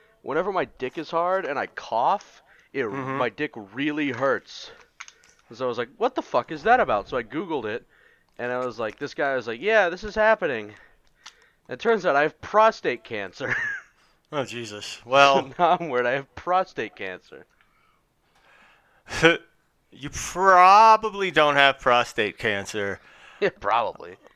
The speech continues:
Speaker 2: Probably.
Speaker 1: The,
Speaker 2: I
Speaker 1: the
Speaker 2: mean
Speaker 1: one other guy who had these symptoms had prostate cancer.
Speaker 2: Mm-hmm.
Speaker 1: So I'm like,
Speaker 2: I mean,
Speaker 1: "Eh."
Speaker 2: you know, you're pretty young. You probably don't have prostate cancer. There are a hundred other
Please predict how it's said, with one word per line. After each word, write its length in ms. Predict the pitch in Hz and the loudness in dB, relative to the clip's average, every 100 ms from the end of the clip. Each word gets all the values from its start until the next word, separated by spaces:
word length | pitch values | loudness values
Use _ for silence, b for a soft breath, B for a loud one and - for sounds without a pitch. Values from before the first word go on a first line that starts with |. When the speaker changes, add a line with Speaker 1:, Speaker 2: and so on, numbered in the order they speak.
| - | -8
Speaker 2:
Probably. 640 | - 147 160 170 147 123 | 6 8 10 10 8 0
Speaker 1:
The, 40 | 123 | 2
Speaker 2:
I 80 | 147 | 4
Speaker 1:
the 60 | |
Speaker 2:
mean 200 | 156 147 143 | 4 4 6
Speaker 1:
one 260 | 220 233 | 6 6
other 260 | 214 202 196 | 4 2 0
guy 520 | 170 170 156 135 117 - b b _ | 2 6 8 6 0 -8 b b _
who 100 | 151 | -2
had 300 | 139 151 147 | 4 4 2
these 180 | 147 131 | -8 -8
symptoms 500 | - 143 127 123 110 | -6 -6 -4 -10 -4
had 220 | 123 127 | -4 -4
prostate 520 | 131 123 123 - 87 | -2 -2 -2 -8 -12
cancer. 320 | - 98 90 120 | -10 -12 -12 -10
Speaker 2:
Mm-hmm. 1040 | 123 135 139 135 139 135 _ _ _ - | -6 -4 -4 -4 -6 -8 _ _ _ -20
Speaker 1:
So 140 | - 131 | -6 -6
I'm 80 | 127 | -4
like, 160 | 123 | -4
Speaker 2:
I 40 | 156 | 0
mean, 100 | 254 | 2
Speaker 1:
"Eh." 600 | 427 440 427 427 427 381 b b b b b b b b b b - | 4 4 2 2 -2 -4 b b b b b b b b b b 0
Speaker 2:
you 100 | 254 | 4
know, 100 | 240 | 6
you're 180 | 277 | 4
pretty 240 | 294 294 214 | 4 2 4
young. 320 | 139 135 139 | 6 8 6
You 80 | 160 | 4
probably 240 | 208 196 | 6 6
don't 60 | 160 | 6
have 100 | 135 | 4
prostate 420 | - 123 - 117 | 6 6 4 -6
cancer. 340 | - 117 113 127 | -2 -4 -4 0
There 180 | 190 233 | 2 4
are 80 | 180 | 4
a 40 | |
hundred 360 | 131 156 147 139 | 4 2 4 4
other 300 | 123 120 | 4 2